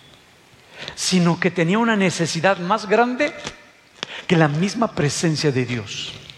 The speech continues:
Es lo que estaba queriendo introducir. Tú tienes necesidad de algo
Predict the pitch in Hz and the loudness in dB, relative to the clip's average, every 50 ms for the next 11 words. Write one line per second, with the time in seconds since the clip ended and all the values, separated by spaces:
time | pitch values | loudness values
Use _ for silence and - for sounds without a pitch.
0 | - - - - - - - - - - - - - - - - 156 156 165 185 | -20 -20 -20 -20 -20 -20 -20 -20 -20 -20 -20 -18 -16 -14 -4 -2 0 2 2 2
1 | - - 147 - - - 165 185 196 190 180 - - - 151 165 135 143 165 165 | 2 0 -2 -4 -4 -4 -4 -2 -2 -2 -4 -6 -6 -2 -2 0 2 2 2 2
2 | 147 156 151 143 147 151 143 127 139 131 - 151 151 139 127 - - - - - | 2 0 0 0 0 -2 -2 -2 -2 -4 -2 -2 -2 -2 -2 -6 -12 -20 -20 -20
3 | - - - - - - - - - - - - - - - 202 196 - - - | -20 -20 -20 -20 -20 -20 -20 -20 -18 -16 -14 -14 -8 -2 0 0 0 0 0 2
4 | 185 185 180 180 165 - - 165 165 147 - - 151 120 110 139 139 143 151 170 | 2 4 4 2 0 0 0 0 2 2 2 0 -2 -2 -2 0 2 4 4 4
5 | 196 - - - - - - - - - - - - - - 147 147 139 131 139 | 2 0 -4 -12 -16 -18 -20 -20 -20 -20 -20 -20 -18 -4 0 2 4 4 4 2
6 | 143 131 - - | 0 -2 -4 -8